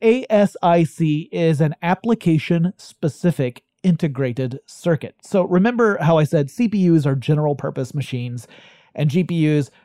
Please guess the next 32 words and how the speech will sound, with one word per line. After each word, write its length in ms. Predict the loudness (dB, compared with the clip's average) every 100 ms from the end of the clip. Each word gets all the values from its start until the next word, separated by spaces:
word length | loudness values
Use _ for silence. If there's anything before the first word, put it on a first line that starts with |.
| _
are 220 | 0 2
more 180 | 4 2
specialized 960 | 0 -4 0 0 0 -2 -4 -12 -20 -20 -6
machines? 560 | -4 -4 -10 -10 -20 _ _ _
Well, 300 | 2 4 4
the 260 | 2 -2 -2
A 200 | -2 0
S 260 | 2 -2 0
I 140 | -2 -2
C 440 | -2 -2 0 -2 -6 _ _ _
is 280 | 0 0 0 _
even 400 | 4 6 6 4
more 320 | 4 4 4
specialized 1000 | 0 0 0 2 2 2 -2 -6 -8 -12 _
than 200 | 0 0
a 80 | 0
G 200 | -2 -4
P 120 | -4 0 -2
U. 140 | -2 -14 _ _ _
This 240 | 2 2
is 120 | 0
a 80 | -4
circuit 580 | -6 -2 -2 0 -6 -8 _
that 160 | -2 2
has 180 | 2 2
been 140 | 0
hard-coded 1160 | -2 0 0 2 0 -4 0 2 4 0 -2 -10
to 120 | -4 -2
do 360 | 4 6 4 2
a 120 | -4
specific 680 | -4 -4 -6 -4 -6 -6 -10 _
task. 540 | -2 -2 -2 -14 -20